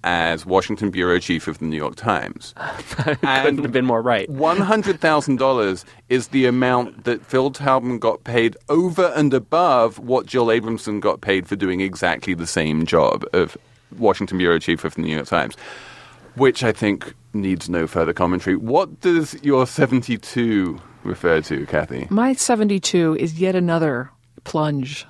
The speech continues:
Speaker 3: <laughs> down the toilet of Tim Geithner,
Speaker 1: <laughs>
Speaker 3: uh,
Speaker 1: Oh,
Speaker 3: which
Speaker 1: we're
Speaker 3: is
Speaker 1: back to Timmy.
Speaker 2: All right.
Speaker 1: I thought we were done with Timmy.
Speaker 3: which is the number of times he used the phrase moral hazard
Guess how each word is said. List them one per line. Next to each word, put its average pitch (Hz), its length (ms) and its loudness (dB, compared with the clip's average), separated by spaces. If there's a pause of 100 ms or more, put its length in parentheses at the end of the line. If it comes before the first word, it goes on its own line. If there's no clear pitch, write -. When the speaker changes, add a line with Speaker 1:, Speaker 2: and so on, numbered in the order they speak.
(140)
Speaker 3:
<laughs> 170 500 -2
down 175 300 0
the 165 100 0
toilet 190 460 -2
of - 120 -16
Tim 160 240 0
Geithner, - 380 -4
Speaker 1:
<laughs> - 180 -6 (160)
Speaker 3:
uh, - 140 2 (400)
Speaker 1:
Oh, 175 40 -4
Speaker 3:
which 214 220 0
Speaker 1:
we're 220 140 2
Speaker 3:
is - 180 -2
Speaker 1:
back 175 140 -8
to - 80 -8
Timmy. 185 380 -2
Speaker 2:
All 165 80 4
right. 208 340 0
Speaker 1:
I 220 360 2
thought 254 180 2
we 247 100 0
were 226 140 2
done 226 260 0
with 208 220 -4
Timmy. 220 100 -2
Speaker 3:
which 262 140 2
is 240 100 2
the 226 80 4
number 226 400 4
of 311 100 -2
times 180 640 0
he - 200 -6
used 208 260 2
the 220 80 -2
phrase 156 420 2
moral 160 280 4
hazard 156 520 -4